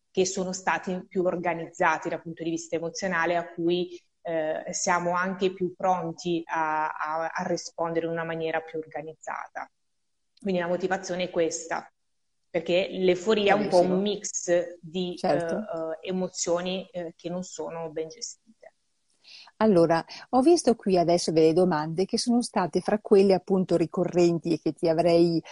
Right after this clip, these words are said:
Speaker 2: eh, fatto, eh, dopo, quindi le anticipo, perché c'è la Vale che dice: "Nonostante voglia seguire una dieta, a fine giornata o quando mi rilasso sul divano, per un attimo ho una gran voglia di cioccolata."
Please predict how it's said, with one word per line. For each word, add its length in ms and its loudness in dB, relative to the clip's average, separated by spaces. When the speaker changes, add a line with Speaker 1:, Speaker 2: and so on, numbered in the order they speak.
Speaker 2:
eh, 200 2
fatto, 840 2
eh, 40 -4
dopo, 460 6
quindi 360 2
le 120 2
anticipo, 800 -2
perché 300 2
c'è 180 2
la 140 6
Vale 300 2
che 140 0
dice: 420 -2
"Nonostante 960 2
voglia 480 4
seguire 680 0
una 280 -2
dieta, 520 0
a 100 0
fine 400 4
giornata 880 0
o 120 2
quando 400 6
mi 100 4
rilasso 480 6
sul 260 0
divano, 500 0
per 200 4
un 160 8
attimo 560 2
ho 60 4
una 180 8
gran 280 6
voglia 260 6
di 120 2
cioccolata." 800 -6